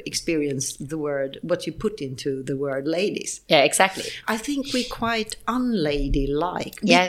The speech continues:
Speaker 1: we can be, we can
Speaker 2: Yeah, we
Speaker 1: really
Speaker 2: could, yeah, yeah, yeah.
Speaker 1: behave.
Speaker 2: Yeah, we
Speaker 1: And
Speaker 2: can.
Speaker 1: we, we, we can behave, <clears throat> and, uh, we, we do our things we need to do. But what do you call it? It's called rumsrena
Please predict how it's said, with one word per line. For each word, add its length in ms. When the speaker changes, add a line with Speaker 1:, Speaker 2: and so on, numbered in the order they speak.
Speaker 1:
we 120
can 240
be, 240
we 180
can 100
Speaker 2:
Yeah, 200
we 200
Speaker 1:
really 140
Speaker 2:
could, 80
yeah, 140
yeah, 120
yeah. 200
Speaker 1:
behave. 460
Speaker 2:
Yeah, 120
we 100
Speaker 1:
And 80
Speaker 2:
can. 200
Speaker 1:
we, 60
we, 80
we 100
can 260
behave, 520
<clears throat> 200
and, 400
uh, 100
we, 880
we 140
do 240
our 240
things 540
we 120
need 240
to 60
do. 280
But 160
what 140
do 80
you 40
call 220
it? 180
It's 380
called 400
rumsrena 1200